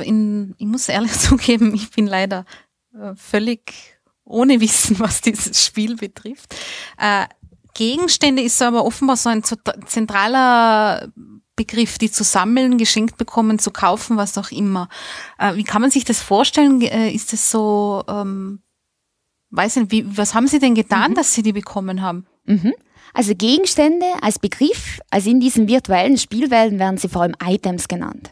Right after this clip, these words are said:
Speaker 1: Ja.
Speaker 2: Und diese Items, äh, sind eben Ringen, Schwerter, Rüstungen,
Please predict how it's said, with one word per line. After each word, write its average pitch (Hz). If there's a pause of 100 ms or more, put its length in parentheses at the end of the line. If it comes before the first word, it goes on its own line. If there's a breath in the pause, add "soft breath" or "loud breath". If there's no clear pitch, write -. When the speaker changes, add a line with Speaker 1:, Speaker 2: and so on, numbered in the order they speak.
Speaker 1:
Ja. 220
Speaker 2:
Und 185
diese 196
Items, 285
äh, 196 (100)
sind 262
eben 180
Ringen, 233
Schwerter, 190
Rüstungen, 185